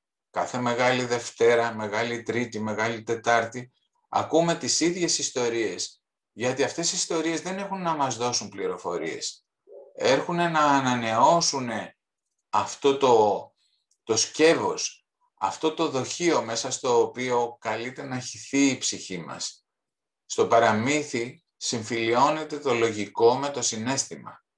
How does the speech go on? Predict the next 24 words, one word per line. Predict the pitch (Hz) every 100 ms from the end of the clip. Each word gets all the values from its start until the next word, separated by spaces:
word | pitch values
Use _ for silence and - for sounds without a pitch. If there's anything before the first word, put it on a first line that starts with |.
| _ _ _
και | 95
βρίσκουν | 92 113 131 156 135
και | 135
τα | - 92
δυο | 92 131
μαζί | 147 139 123 127
το | 123 110
δρόμο | 110 117 110 113 127 _ _ _
σε | - 110
αυτό | 98 - 123
που | 123 123
η | 104
ασκητική, | - - 95 98 87 - 120 92
η | 85
νηπτική | 85 - - 113
παράδοση | 113 113 104 101 92 - 98 95
ονόμασε | 101 95 104 104 - 95
νου | 92 113 95 82 _
ή | 92 101
καρδία. | 120 87 87 104 - - - _ _ _ _ _ _ _ _ _
Αυτή | - - - 185
τη | 185
μεταμόρφωση | 160 147 120 110 135 143 - - - - - _ _ _ _ _
καλούμαστε | 92 95 98 107 98 95 98 87 85